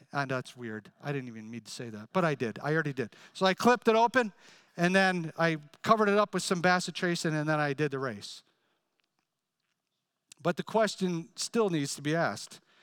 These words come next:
How much sin does it take to affect the whole body? Actually, you know what? I'm gonna go off the rail just a little bit here.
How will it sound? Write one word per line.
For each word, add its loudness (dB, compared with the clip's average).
How 2
much -2
sin 0
does -2
it -8
take -2
to -4
affect -4
the -6
whole -6
body? -2
Actually, -2
you -2
know 2
what? 0
I'm -2
gonna -2
go -2
off -4
the -8
rail -2
just -12
a -6
little -6
bit -10
here. -8